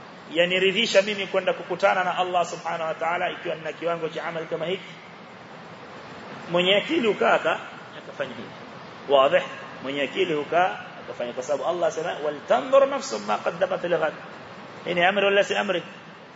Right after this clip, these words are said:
Hii ni amri. Lidhalika jumhur mufassirin wanasema muhasabatu nafs wajib. Wajib, si jambo la khiari. Kwa sababu Allah asema, "Ya ayyuhalladhina amanu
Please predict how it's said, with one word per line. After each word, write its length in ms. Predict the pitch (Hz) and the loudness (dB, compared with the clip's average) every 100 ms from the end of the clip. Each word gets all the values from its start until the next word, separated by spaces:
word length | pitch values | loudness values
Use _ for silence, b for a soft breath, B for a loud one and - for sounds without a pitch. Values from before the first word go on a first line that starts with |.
| - - | -18 -10
Hii 100 | 120 | -6
ni 60 | 135 | 0
amri. 300 | 214 214 139 - - - - | 0 0 -4 -8 -16 -14 -2
Lidhalika 480 | 139 170 180 175 151 151 151 | 4 6 4 0 0 -4 -10
jumhur 460 | 135 135 254 311 | -6 2 4 4
mufassirin 500 | 254 208 196 170 170 156 | 0 0 0 2 2 0
wanasema 380 | 131 135 127 | -4 -6 -6
muhasabatu 640 | 123 123 185 170 170 170 175 | -8 -4 -2 -2 -2 -2 -4
nafs 260 | 202 - | -6 -8
wajib. 340 | 208 311 180 135 - - - - - - - - - | -2 0 0 -6 -14 -16 -16 -18 -18 -18 -18 -20 -8
Wajib, 400 | 120 175 233 180 - | 4 6 6 0 -6
si 120 | 175 | -6
jambo 240 | 202 208 | -4 0
la 100 | 196 | 0
khiari. 360 | 190 196 185 147 - - - - | 2 4 2 2 -8 -14 -16 -12
Kwa 80 | - | -6
sababu 200 | 143 165 | -2 0
Allah 140 | 190 180 | 2 2
asema, 220 | 175 175 | 0 0
"Ya 60 | |
ayyuhalladhina 400 | 175 170 165 175 | 0 0 0 -2
amanu 160 | 175 175 | -6 -6